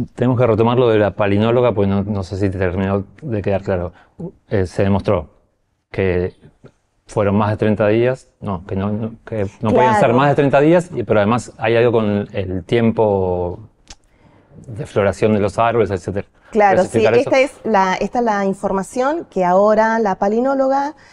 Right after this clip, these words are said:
Speaker 2: eh, introduce una nueva información a partir de el cumplimiento que hace este tercer juez del ordenado por la Cámara, ya en el do-, en el año dos mil diecinueve. Quiere decir que esta información la podríamos haber tenido mucho antes,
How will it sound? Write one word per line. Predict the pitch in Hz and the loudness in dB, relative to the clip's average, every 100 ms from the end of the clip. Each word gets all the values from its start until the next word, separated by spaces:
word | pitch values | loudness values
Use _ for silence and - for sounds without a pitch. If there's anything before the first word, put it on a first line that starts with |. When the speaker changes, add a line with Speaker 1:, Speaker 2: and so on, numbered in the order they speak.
| - - - | -20 -20 -4
Speaker 2:
eh, | 180 165 160 160 156 156 - | 2 2 2 0 -2 -4 0
introduce | 185 175 208 277 247 220 | 0 2 2 2 0 0
una | 196 175 | 2 4
nueva | 196 330 302 | 4 4 2
información | 220 208 196 202 - 220 214 233 - - | 0 0 -4 -4 -4 0 0 -2 -6 -10
a | 170 | -4
partir | 175 170 202 | -4 -2 -2
de | 196 180 180 190 196 214 226 _ - - - | -2 -2 2 2 4 2 -2 _ -20 -8 0
el | 190 | 0
cumplimiento | 180 202 196 196 202 226 240 240 240 | 2 0 2 0 4 4 4 0 -2
que | 185 | 0
hace | 175 - 214 208 202 | 0 0 0 2 0
este | 170 - 175 165 - | -2 0 0 0 0
tercer | - - 214 208 | -2 0 0 0
juez | - 220 214 233 - _ | 0 2 2 2 -2 _
del | 160 160 156 | -2 0 2
ordenado | 165 160 170 180 175 | 0 0 2 2 0
por | 170 | -2
la | 160 | 0
Cámara, | 165 226 208 185 185 | 2 2 2 2 0
ya | 185 277 | -2 -2
en | 277 | 0
el | 185 | 0
do-, | 160 165 - | 0 -4 -4
en | 170 165 | -2 0
el | 165 | 2
año | 196 233 175 | 2 2 0
dos | 165 | 0
mil | 220 | -2
diecinueve. | 202 196 185 208 254 208 180 190 - - - | -2 -4 0 2 4 2 0 -2 -10 -20 -10
Quiere | - 208 | -2 0
decir | 208 208 | 0 0
que | - | 0
esta | 208 | -2
información | 208 185 170 262 254 | -2 -2 -2 -2 -2
la | |
podríamos | 170 160 208 180 156 | 2 2 2 0 2
haber | 170 175 | 0 0
tenido | 160 175 170 | 2 4 4
mucho | 170 165 196 | 0 0 0
antes, | 240 202 190 202 226 | 2 2 0 -2 -2